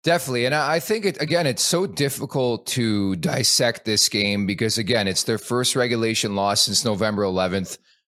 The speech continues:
their first regulation road loss since October twenty-ninth, that game in Los Angeles. Like,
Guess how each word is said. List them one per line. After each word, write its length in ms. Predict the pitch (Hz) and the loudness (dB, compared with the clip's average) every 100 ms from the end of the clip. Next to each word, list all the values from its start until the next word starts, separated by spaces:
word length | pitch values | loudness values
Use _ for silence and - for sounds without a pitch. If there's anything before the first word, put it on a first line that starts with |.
| - | -8
their 100 | 107 | -6
first 360 | - 135 - | -2 -2 0
regulation 560 | 135 120 117 113 113 104 | 0 0 0 0 -2 -2
road 280 | 110 123 113 | 0 0 0
loss 300 | 113 104 - | 0 2 0
since 160 | - | 0
October 380 | 104 101 120 110 | 0 0 0 0
twenty-ninth, 680 | - 117 110 98 104 98 - | -2 0 0 2 2 0 0
that 200 | 104 104 | -2 0
game 240 | 139 135 131 | -2 0 0
in 60 | |
Los 280 | 117 110 - | 0 0 0
Angeles. 580 | 107 117 90 80 78 - | 0 0 0 -2 0 0
Like, 180 | 101 | 0